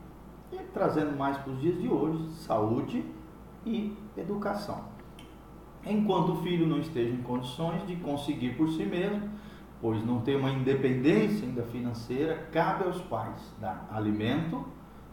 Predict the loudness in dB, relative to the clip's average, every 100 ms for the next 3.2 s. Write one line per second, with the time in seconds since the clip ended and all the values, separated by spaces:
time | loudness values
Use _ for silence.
0 | -14 -2 8 10 10 8 4 4 -2 -10
1 | -14 -16 -10 -8 -6 2 4 6 4 0
2 | -4 -8 -16 -18 -10 -2 0 4 4 4
3 | 2 0